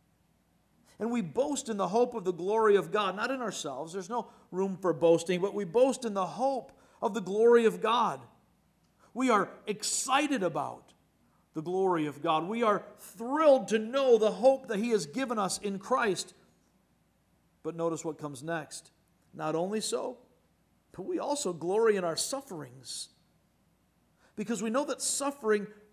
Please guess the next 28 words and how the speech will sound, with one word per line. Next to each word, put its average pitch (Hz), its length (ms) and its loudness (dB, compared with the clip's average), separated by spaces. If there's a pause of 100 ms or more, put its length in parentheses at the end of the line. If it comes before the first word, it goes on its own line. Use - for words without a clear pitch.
(100)
produces," 165 1500 -2 (1500)
keep 190 100 -16
this - 220 -8
in 175 80 -12
mind, 127 260 -10 (1080)
"suffering 208 600 -4 (280)
produces 175 1200 0 (200)
perseverance, 185 760 -2
perseverance 165 600 -4
character, 190 680 0 (180)
and 196 120 -10
character 180 400 -2
hope. 220 320 -6 (240)
And 208 100 -6
hope 285 320 -4
does 240 160 -4
not 233 240 0
put 233 140 2
us 208 100 0
to 196 120 -12
shame 285 320 -10
because 226 260 -6
God's 247 280 -4
love 233 360 -2
has 220 100 -4
been 196 180 -8
poured 262 300 -2
out 214 260 4